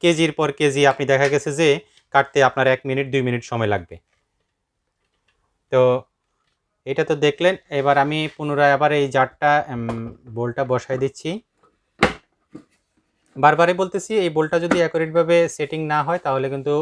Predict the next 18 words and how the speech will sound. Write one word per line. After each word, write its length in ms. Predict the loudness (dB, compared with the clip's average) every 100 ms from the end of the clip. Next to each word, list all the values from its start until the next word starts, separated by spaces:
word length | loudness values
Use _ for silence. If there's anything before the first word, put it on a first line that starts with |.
| -4
এটা 120 | -6 -6
মেশিনটা 300 | -6 -6 -6
চলবে 340 | -4 -2 -2 -2 -8
না। 60 | -12 _ _ _ _ _
আহ, 160 | -6 -4 -4
এখন 140 | -6 -6
আমি 100 | -4 -2
আবার 120 | -4 -6
পুনরায় 280 | -4 -2 0
এটা 100 | 0
বসাই 240 | -2 -2 -6
দিচ্ছি। 300 | -8 -6 -4
আহ, 460 | -4 -6 -6 -4 -4 -6
এখন 180 | -10 -8 -4
দেখেন, 260 | -4 -2 -6 -6 _ _ _ _
আহ, 220 | -2 0 0 -4
এইটাতে 380 | -6 -4 -2 0 0 -2 -14 -20 _
আমরা, 260 | -6 2